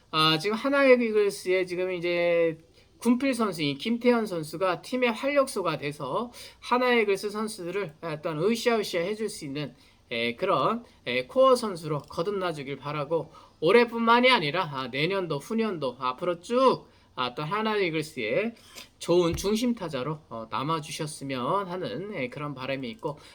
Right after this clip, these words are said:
좀 더 업그레이드 되고, 아, 또 강한 멘탈로 하나 이글스의, 예, 일단 중심 타자로, 지금 마땅한 중심 타자가 없잖아요. 예, 중심 타자로,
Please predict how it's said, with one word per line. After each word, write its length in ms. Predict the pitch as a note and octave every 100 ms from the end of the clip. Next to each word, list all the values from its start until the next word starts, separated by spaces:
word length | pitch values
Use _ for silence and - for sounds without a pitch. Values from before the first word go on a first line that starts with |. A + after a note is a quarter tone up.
| _
좀 260 | - A#3 B3+
더 220 | C4 A3
업그레이드 560 | F#3 - G3+ G3 F#3+ F3
되고, 360 | C#3+ D3 C#3 - -
아, 180 | C3+
또 140 | - D#3
강한 400 | - C#3 F#3 A#3+
멘탈로 680 | G3 D3+ E3 D#3 A#2+ E3+ A3 - -
하나 320 | - A3+ A#3 A3
이글스의, 720 | F3 D3+ - C3+ B2 F#3 G#3
예, 40 | C#3
일단 300 | A#2+ - D#3+
중심 420 | D3+ A3+ A#3+ B3 A3+
타자로, 420 | D#3+ C#3+ C#3 C3+
지금 200 | - D#3+
마땅한 400 | B2+ - G#3+ A#3
중심 320 | A3 E3 G3
타자가 340 | F#3 F3+ F3 A#2
없잖아요. 680 | F2 F3 F#3+ C3+ E3 A#3 - - -
예, 180 | A#2 A#2
중심 320 | D#3 D3+ D3+
타자로, 680 | D3 C#3 B2+ A#2 C3 G3+